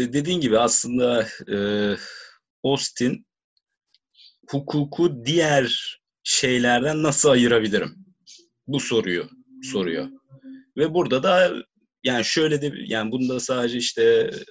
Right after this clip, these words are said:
e, bir inat şeklinde değil, e,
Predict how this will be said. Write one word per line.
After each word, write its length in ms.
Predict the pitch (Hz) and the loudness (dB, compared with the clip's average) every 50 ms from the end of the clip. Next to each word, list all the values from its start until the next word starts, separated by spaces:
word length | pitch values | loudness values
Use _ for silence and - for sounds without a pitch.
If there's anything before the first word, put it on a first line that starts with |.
| _ _ - - | _ _ -20 -14
e, 60 | - 98 95 92 95 92 92 92 92 92 90 87 | -12 -10 -10 -8 -8 -8 -8 -8 -8 -8 -10 -12
bir 120 | 92 - - | -14 -10 -4
inat 600 | 139 123 120 120 120 120 - - - - - _ _ _ - - - | 0 2 2 2 0 -2 -6 -12 -12 -12 -14 _ _ _ -20 -18 -10
şeklinde 600 | - - - 120 113 - - - 123 120 117 127 | -6 -4 -4 -4 -4 -6 -6 -6 -4 -4 -4 -6
değil, 300 | 143 170 147 127 151 196 _ _ _ _ _ _ _ _ - - _ _ _ - | -8 -4 -4 -4 -4 -4 _ _ _ _ _ _ _ _ -20 -20 _ _ _ -10
e, 80 | - - | -6 -4